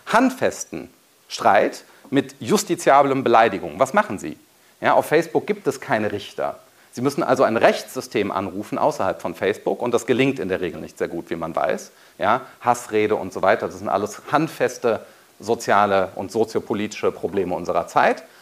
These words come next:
Und das liegt daran, dass Sie keine Triangulation haben. Auf Twitter können Sie keine Debatte führen über irgendein Thema, weil das Thema abwesend ist. Sie haben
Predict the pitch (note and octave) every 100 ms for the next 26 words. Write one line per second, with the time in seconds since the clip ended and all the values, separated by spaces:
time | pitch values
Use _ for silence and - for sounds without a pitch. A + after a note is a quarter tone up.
0 | - - C#3 B2+ B2 C#3 D#3+ D#3+ D#3+ D3
1 | A#2+ - D3+ C#3+ C#3 - F#3+ F3+ - C3
2 | A#2+ A2+ G#2+ - G#2 D#2+ F2 E2+ - -
3 | - F#3+ D#3 - F#3+ G3 A2+ - A2+ G#2
4 | G2 A#2 C#3+ G#2 - G2 G2+ - C#3+ C3
5 | - F#2 - G#3 G#3+ E2+ E2+ - - _
6 | _ _ - B2+ B2 B2 - F#3+ F#3+ A3+
7 | A#3+ C4 - A#3 A#3 G#2+ F2+ F2+ - F2
8 | - A#2+ A#2+ A#2+